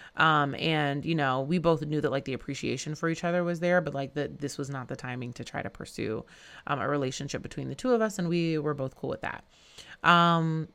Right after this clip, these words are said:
he did follow me on Instagram for, like, a while. Um, for, like, those two years, never really said very much, was always incredibly respectful of my relationship. We simply didn't interact like that, but, like, it was just cool to, like, kinda, like, know what,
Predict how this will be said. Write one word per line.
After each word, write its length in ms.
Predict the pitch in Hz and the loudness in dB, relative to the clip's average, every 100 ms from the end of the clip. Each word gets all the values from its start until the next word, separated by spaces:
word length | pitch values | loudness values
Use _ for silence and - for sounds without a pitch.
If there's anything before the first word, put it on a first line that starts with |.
| _ | _
he 200 | - 175 | -10 -2
did 240 | 185 208 214 | 6 6 8
follow 240 | 190 190 | 6 6
me 100 | 190 | 4
on 120 | 170 | 2
Instagram 760 | 151 165 - 160 160 156 156 156 | 0 -2 -2 0 2 4 2 0
for, 100 | 151 | 0
like, 180 | 143 - | 0 0
a 60 | |
while. 640 | 131 131 113 107 165 226 - _ _ _ _ _ _ _ - - - - | 2 4 6 6 4 2 -2 _ _ _ _ _ _ _ -20 -20 -12 4
Um, 300 | 160 156 151 | 4 4 2
for, 140 | 175 | 4
like, 180 | 160 147 | 4 4
those 220 | 151 151 | 2 2
two 160 | - 180 | 0 2
years, 400 | 156 147 139 139 | 4 4 2 2
never 260 | 208 240 | 2 4
really 180 | 233 226 | 4 2
said 280 | 208 160 165 | 2 0 2
very 180 | 170 165 | 2 2
much, 220 | 160 - | 2 -2
was 100 | 151 | -6
always 320 | - 165 160 | -2 0 0
incredibly 560 | 156 - - 175 160 160 | -4 -6 -2 0 2 2
respectful 480 | 156 - 147 - 147 | 2 0 -6 -2 -2
of 80 | |
my 120 | 147 143 | -2 -2
relationship. 720 | 135 135 - 143 - 139 - - - - | -2 -4 -6 -8 -4 -4 -6 -20 -12 -2
We 80 | |
simply 300 | 196 226 240 | 2 2 4
didn't 220 | 220 190 - | 2 2 0
interact 500 | 165 165 147 147 160 | -2 2 0 0 -2
like 160 | 147 | 0
that, 260 | 156 143 - | 2 2 2
but, 120 | 160 | 2
like, 180 | 151 147 | 2 0
it 80 | 202 | 0
was 100 | 196 | 0
just 180 | 196 | -4
cool 200 | - 196 | -2 0
to, 100 | 196 | 2
like, 220 | 180 165 160 | 4 2 2
kinda, 180 | 170 | 0
like, 240 | 156 151 - | 2 -2 0
know 220 | 156 151 | 0 0
what, 360 | 147 156 147 | 2 2 0